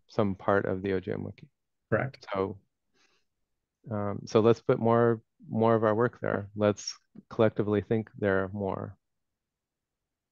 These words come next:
Speaker 2: Cool.
Speaker 1: And, uh, and
Speaker 2: Pete
Speaker 1: if we're not happy with that, let's, you know, make it,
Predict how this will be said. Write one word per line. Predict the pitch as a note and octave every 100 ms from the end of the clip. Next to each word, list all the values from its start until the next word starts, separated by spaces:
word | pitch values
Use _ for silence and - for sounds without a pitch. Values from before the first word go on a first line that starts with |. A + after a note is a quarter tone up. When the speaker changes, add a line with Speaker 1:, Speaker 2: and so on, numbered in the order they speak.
| _ _ _ _ _ _ -
Speaker 2:
Cool. | A#2 -
Speaker 1:
And, | B2+
uh, | G#2
and | G#2
Speaker 2:
Pete | -
Speaker 1:
if | G#2+ -
we're | A2
not | A#2 G#2+
happy | A#2 A2+
with | G#2 G2
that, | G2+ G#2 G#2
let's, | G#2 G2+ - - -
you | G#2+
know, | G2 F#2+
make | G2 G2+
it, | A2+